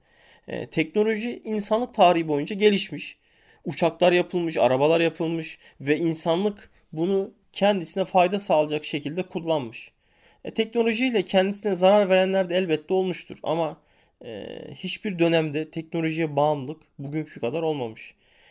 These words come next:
Teknoloji bağımlılığı bu teknolojik cihazların internete bağlanmasıyla aslında en üst seviyeye çıktı.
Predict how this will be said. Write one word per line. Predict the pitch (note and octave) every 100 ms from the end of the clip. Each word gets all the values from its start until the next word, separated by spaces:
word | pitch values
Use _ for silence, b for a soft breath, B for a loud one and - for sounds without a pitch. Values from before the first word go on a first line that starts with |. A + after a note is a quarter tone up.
| b
Teknoloji | - D3+ F#3 F#3 A3 G3+
bağımlılığı | F#3 D#3 C3+ B2+ D3 G#3+ - _ _ _
bu | D3+ F#3
teknolojik | - F3+ - F#3+ G#3 A3+ -
cihazların | D#3+ E3+ D#3+ D#3 F3+ G#3
internete | E3+ D#3+ F3 F3 F3+ F#3
bağlanmasıyla | E3 D#3+ F3 F3 F3 A#3 F#3
aslında | C3 - C#3 A#2+
en | - D3+
üst | C#3+ -
seviyeye | B2 A#2+ A2+
çıktı. | - - - -